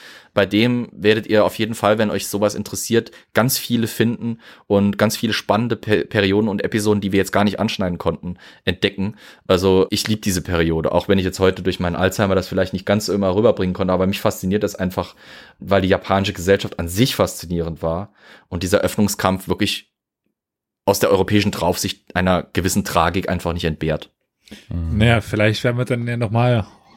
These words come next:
Speaker 3: ein Thema da aus dieser Zeit von dir hören. Dann,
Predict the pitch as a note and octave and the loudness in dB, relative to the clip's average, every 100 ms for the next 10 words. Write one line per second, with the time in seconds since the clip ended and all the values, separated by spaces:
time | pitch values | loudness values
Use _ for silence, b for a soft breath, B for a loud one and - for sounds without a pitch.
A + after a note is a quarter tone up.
0 | - A#2 A2 A#2 G#2 G#2+ G2+ G#2 C3 - | -8 -4 0 2 2 2 0 0 -4 -6
1 | B2 G#2 - G#2+ - G#2+ G#2 F#2+ G#2+ G2 | -4 -4 0 -2 0 -4 -2 0 2 2
2 | F#2 F2 B B B B B B B _ | 0 -6 B B B B B B B _
3 | _ - - B2+ C#3 C#3+ | _ -10 0 2 2 0